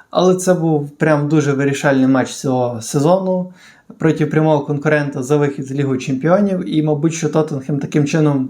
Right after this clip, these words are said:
програє це місце в Лізі Чемпіонів. Ну, по крайній мірі, е, втра-, втрачає останні шанси,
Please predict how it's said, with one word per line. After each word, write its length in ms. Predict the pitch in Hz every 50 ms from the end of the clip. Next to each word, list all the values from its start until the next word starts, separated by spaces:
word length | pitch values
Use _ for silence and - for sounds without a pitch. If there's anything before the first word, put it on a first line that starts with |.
| - _
програє 540 | - 151 139 135 147 151 143 123 117 113 113
це 200 | 113 - - 135
місце 400 | 135 127 110 - - - - - _ _ _ - - - - - - - - -
в 40 |
Лізі 180 | 131 127 135 135
Чемпіонів. 520 | 135 - 143 127 - 135 127 120 117 127
Ну, 120 | 143 175 180
по 100 | 180 -
крайній 300 | - 165 165 160 160 160
мірі, 320 | 160 160 160 156 156 156
е, 420 | 151 147 143 143 143 135 127 123 123
втра-, 360 | - - - 160 151 147 143 -
втрачає 480 | - - 165 151 147 - 180 165 156 151
останні 400 | 143 147 - 160 147 147 143 139
шанси, 400 | - - 151 123 113 110 - -